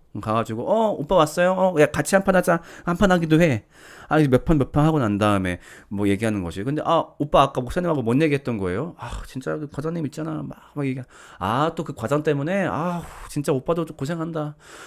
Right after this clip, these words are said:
"아, 그러니까 진짜 이러고 있다. 나 진짜 과장 한 대 칠 것 같아." 그러니까,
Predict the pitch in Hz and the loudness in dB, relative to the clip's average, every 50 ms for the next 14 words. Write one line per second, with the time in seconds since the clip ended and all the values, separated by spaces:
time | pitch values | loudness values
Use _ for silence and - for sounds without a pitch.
0 | - - - 123 120 - - 170 190 175 - 151 131 123 120 117 127 110 117 151 | -20 -12 -8 -6 -6 -4 -2 -2 -2 -2 -2 -4 -4 -4 -4 -6 -4 -2 -2 -2
1 | 160 160 151 156 143 123 117 113 - 113 - - 107 123 143 147 131 - - 170 | -2 -2 -4 -4 -4 -4 -4 -6 -8 -8 -8 -6 -4 -4 -2 -2 -4 -4 -6 -8
2 | 170 - 180 160 143 - 127 110 107 107 107 117 - 101 | -6 -6 -6 -6 -6 -8 -10 -10 -10 -10 -12 -14 -16 -18